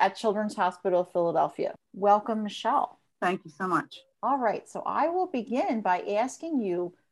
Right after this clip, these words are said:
Speaker 1: four questions, and let's start with Michelle. So Michelle, if you can tell us about the rare disease that you see most in your specialty area.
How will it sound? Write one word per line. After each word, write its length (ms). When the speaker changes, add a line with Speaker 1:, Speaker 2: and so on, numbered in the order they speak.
Speaker 1:
four 260
questions, 720
and 220
let's 260
start 460
with 260
Michelle. 640
So 180
Michelle, 680
if 140
you 160
can 200
tell 280
us 160
about 360
the 80
rare 280
disease 420
that 140
you 200
see 180
most 440
in 140
your 200
specialty 640
area. 420